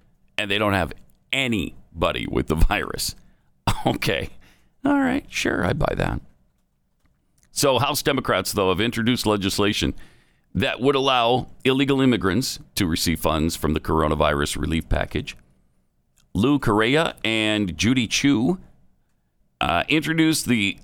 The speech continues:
Leave No Taxpayer Behind Act that would allow, uh, immigrants living in the United States illegally to apply for funds, uh, from covid nineteen. How's that possible? I mean,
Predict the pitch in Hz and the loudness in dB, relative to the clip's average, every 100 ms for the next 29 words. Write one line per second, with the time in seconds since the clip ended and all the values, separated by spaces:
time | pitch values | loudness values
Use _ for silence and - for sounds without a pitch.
0 | - 101 135 160 165 113 123 143 135 123 | -6 0 0 0 2 2 4 2 0 0
1 | 104 - - 117 110 92 87 92 95 - | 0 -2 0 2 2 0 0 2 0 0
2 | - - - - - _ _ _ _ _ | -4 -8 -14 -20 -20 _ _ _ _ _
3 | _ - _ _ _ _ _ _ _ _ | _ -20 _ _ _ _ _ _ _ _
4 | _ _ _ - 101 120 98 123 117 117 | _ _ _ -2 0 2 0 0 2 4
5 | 120 127 135 - 107 104 127 139 117 139 | 4 4 2 0 -2 0 2 2 4 2
6 | - 117 135 139 123 113 117 127 143 - | 2 0 2 2 4 4 2 0 -2 -2
7 | 101 98 147 147 95 67 107 - - - | -2 0 0 2 0 -2 -4 -10 -20 -20
8 | _ _ - 95 - 101 107 113 - 85 | _ _ -2 -2 0 0 0 -2 0 2
9 | 82 87 90 - - 71 67 80 - 90 | 2 2 0 -4 -2 0 0 -2 0 0
10 | 80 78 76 76 - 57 50 - _ _ | 0 -2 -2 -4 -4 -4 -6 -12 _ _
11 | _ _ _ _ _ - 160 143 - - | _ _ _ _ _ -4 -2 0 0 0
12 | - - - - _ _ _ _ - - | -4 -8 -12 -16 _ _ _ _ -20 -20
13 | _ - 127 143 131 - | _ -4 0 2 2 -2